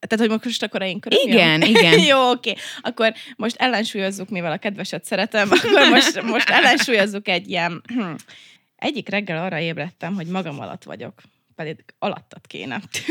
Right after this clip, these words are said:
Speaker 1: Én nem
Speaker 2: Ez
Speaker 1: tudom.
Speaker 2: annyira, ez, ez nem volt, ez amikor nekem ezt beírták, és ezt,
Speaker 1: Ezt neked
Speaker 2: ugye,
Speaker 1: be-, ezt neked írták?
Speaker 2: nem í-, nem úgy, hogy én ezt
Speaker 1: Ja, hogy
Speaker 2: megkaptam
Speaker 1: a,
Speaker 2: egy sze-,
Speaker 1: a,
Speaker 2: hanem
Speaker 1: a
Speaker 2: N G R-re.
Speaker 1: N G R-en.
Speaker 2: Tehát
Speaker 1: Ja, ja, ja.
Speaker 2: ismeretlenül ezt valaki beírta, nem is tudtam lereagálni.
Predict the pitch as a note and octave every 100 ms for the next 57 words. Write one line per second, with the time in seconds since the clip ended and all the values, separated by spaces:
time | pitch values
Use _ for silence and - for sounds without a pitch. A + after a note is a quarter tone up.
0 | - F4+ G#4+ - - - - A#3+ - -
1 | G4 A4 A4 A4 F#4+ E4 _ A3+ B3 B3
2 | A#3+ B3+ C4 C#4 C#4 A#3 G3 - G#3+ G3+
3 | G3 G#3 G#3+ A#3 G#3 F3 G3+ G#3+ G3 F#3+
4 | A3 A3 F3 D#3+ F#3 F#3+ F#3+ G3+ G3+ G#3
5 | - F3 F3 C4+ - C4+ A3 G#3+ G3+ A3+
6 | - B3+ - B3+ C4 E4+ B3 C4+ F4+ -
7 | A3+ C#4 D4+ B3+ G3+ E3 F3 A#3+ E4+ F4+
8 | - - D#4 C#4+ A#3+ C4 G#3 B3+ - G#3
9 | C#4+ D4+ F#3 F3 D#3+ D#3+ D#3 G#3+ F#3 A#3+
10 | C4+ C4 F#3+ G3 F3 E3+ E3+ - G3+ E3
11 | D3+ F3 G#3 G3 G3 F#3 - _ _ -
12 | C4 D#3+ D3+ D3+ C#3 D3 - - D2 -